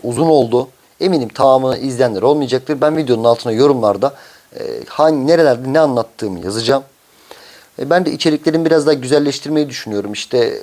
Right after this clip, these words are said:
fon perde gibi şeyler de yapmayı düşünüyorum. E,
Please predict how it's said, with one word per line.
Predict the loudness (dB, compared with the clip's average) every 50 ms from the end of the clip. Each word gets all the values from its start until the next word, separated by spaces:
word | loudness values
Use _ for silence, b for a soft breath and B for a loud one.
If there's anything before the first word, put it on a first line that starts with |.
| -14
fon | -12 -4 0 2 2 2 2
perde | 0 2 2 2 2 2 2 2 2 4 4 2 0
gibi | -2 -6 -8 -6 -6 -6 -6 -8 -8
şeyler | -6 -4 -2 2 2 2 2 4
de | 2
yapmayı | 2 2 0 -2 -6 -6 -6 -6
düşünüyorum. | -8 -8 -4 -2 0 0 0 0 -2 -8 _ b b b b b b b b b b b -10
E, | -6